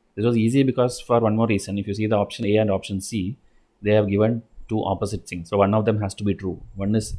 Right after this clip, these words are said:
executive and legislative work independently. One is telling executive remain responsible to legislature. Okay, if that itself, if you logically think, you know, this is what is true. Okay, executive is, uh, responsible for the legislature. It's a basic thing in Lakshmikant textbook, it is written.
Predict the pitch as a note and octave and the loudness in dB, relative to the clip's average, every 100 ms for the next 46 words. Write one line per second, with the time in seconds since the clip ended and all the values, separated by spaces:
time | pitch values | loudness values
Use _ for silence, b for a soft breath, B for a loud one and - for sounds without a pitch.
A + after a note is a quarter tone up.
0 | - - G#2 A#2 A2 B2 A2 G2 G2 G#2+ | -10 -12 -8 -4 -2 0 0 -2 -4 -2
1 | A2+ G2 G2 G2 G#2+ G2+ G2 B2+ E3 G2+ | 2 2 0 -2 0 -2 -2 -4 -6 -6
2 | G2+ G#2+ - G2+ A2+ G2+ G#2 G2+ G#2+ G2 | -2 -2 -4 -2 -2 -4 -4 -2 0 0
3 | F#2+ G#2+ G2+ - G#2 G2+ F#2+ F#2+ F2+ - | 0 0 -2 -2 -4 -4 -4 -4 -6 -8
4 | F#2 E2+ - b b b G2 F#2 F2+ F2+ | -12 -14 -18 b b b -10 -4 -4 -2
5 | F#2 G#2+ A2+ - A#2+ A#2 A#2 A#2 A#2 G2+ | -2 -2 -4 -4 -6 -6 -2 0 0 -2
6 | G#2+ G#2 G#2 G#2 A#2 A#2 G#2+ G#2+ G2+ G#2+ | -6 0 0 0 -2 -2 -2 0 0 0
7 | G#2 - G2+ - G2 F#2+ - F#2 E2+ G2 | 0 -4 -6 -6 -4 -6 -8 -10 -8 -6
8 | F2+ F2 G2 G2 G2+ G2+ G2 F2+ F#2+ F#2 | -6 -6 -2 -2 0 -4 -4 -4 -2 -4
9 | - G2 G2+ G2 G2 A2 G#2 F#2+ F2 E2+ | -6 -8 -4 -6 -2 0 0 -2 -6 -8
10 | D#2 B B B B - A2+ G#2+ A#2 B2+ | -10 B B B B -2 2 4 4 2
11 | C3 A#2+ A2+ - A2 G#2+ G2+ - G2 G2+ | 2 2 2 0 0 0 -2 -4 -6 -4
12 | G2 F2+ E2+ | -6 -8 -10